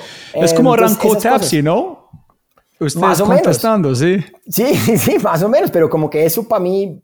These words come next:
Speaker 2: me, me llamó mucho la atención. Y lo que te digo, veo muchas empresas de Y Combinator haciendo esto, Gabriel. Entonces, como que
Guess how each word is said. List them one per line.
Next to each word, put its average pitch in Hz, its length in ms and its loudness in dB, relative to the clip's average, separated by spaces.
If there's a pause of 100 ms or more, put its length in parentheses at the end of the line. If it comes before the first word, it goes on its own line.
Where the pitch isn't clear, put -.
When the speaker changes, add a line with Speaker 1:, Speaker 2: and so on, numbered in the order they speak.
Speaker 2:
me, 214 140 -6
me 214 100 -2
llamó 160 180 0
mucho 190 220 -2
la 220 60 0
atención. 160 500 -4 (480)
Y - 200 -8
lo 175 120 2
que 165 100 -4
te 147 100 0
digo, 254 180 2
veo 160 160 4
muchas 240 300 -2
empresas 190 340 0
de 208 60 2
Y 170 180 2
Combinator 233 500 2
haciendo 151 360 -2
esto, - 420 -4 (180)
Gabriel. 147 480 0
Entonces, 147 200 -8
como 214 180 -2
que 170 260 -4